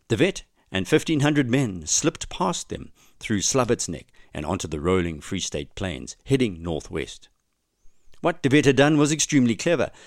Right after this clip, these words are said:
He had used a central mountain pass, moved east and then south of Bethlehem, finally doubling back around the town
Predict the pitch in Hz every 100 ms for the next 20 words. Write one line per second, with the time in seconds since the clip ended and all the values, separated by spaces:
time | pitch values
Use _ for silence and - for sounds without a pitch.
0 | - - 120 107 165 214 165 98 - 233
1 | 240 117 73 71 - 71 - 67 104 -
2 | - 139 180 101 - 269 - - - _
3 | - 82 87 71 - 180 185 - 62 82
4 | 76 71 67 76 - - - _ - 110
5 | 151 117 76 76 120 123 139 110 123 117
6 | 107 160 196 143 - 104 101